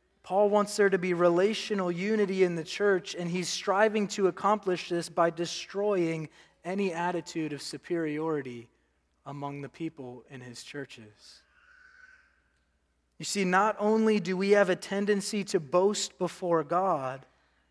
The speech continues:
but we are more prone to boast before men, seeking to establish our superiority over other people. And that even happens in the church, inside these walls.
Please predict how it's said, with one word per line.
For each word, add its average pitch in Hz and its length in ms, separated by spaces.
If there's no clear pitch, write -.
but 175 80
we 196 200
are 202 100
more 214 240
prone 196 380
to 175 60
boast 202 400
before 185 380
men, 190 320
seeking 208 440
to 196 180
establish 196 720
our 180 120
superiority 175 1000
over 151 480
other 151 300
people. 139 560
And 180 80
that 240 140
even 247 180
happens 226 460
in 220 320
the 208 80
church, - 800
inside 226 640
these 202 280
walls. 208 800